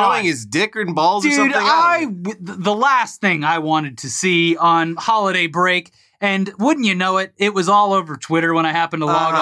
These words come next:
Speaker 2: on and just start
Speaker 1: I mean,
Speaker 2: skimming.
Speaker 1: it, I, I was I wasn't, I, I don't follow him too closely. I,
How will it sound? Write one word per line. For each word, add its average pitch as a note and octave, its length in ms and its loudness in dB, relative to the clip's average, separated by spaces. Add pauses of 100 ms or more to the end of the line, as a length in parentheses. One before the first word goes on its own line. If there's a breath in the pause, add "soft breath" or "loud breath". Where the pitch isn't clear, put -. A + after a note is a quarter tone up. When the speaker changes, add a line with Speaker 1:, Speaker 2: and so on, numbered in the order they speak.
(120)
Speaker 2:
on D#3+ 60 -2
and D3+ 80 -6
just D#3 140 -10
start F3 140 0
Speaker 1:
I - 20 0
mean, G#3+ 220 0
Speaker 2:
skimming. E3 320 -4
Speaker 1:
it, G3+ 220 0 (300)
I, D#3+ 220 -2 (100)
I D3+ 160 0
was A#3 300 -10 (680)
I E3+ 100 0
wasn't, B3+ 360 0
I, A#3+ 120 2 (160)
I F#3 80 2
don't A#3 140 0
follow G#3+ 260 2
him G#3 100 -2
too G#3+ 160 -4
closely. A3+ 460 0
I, E3+ 380 0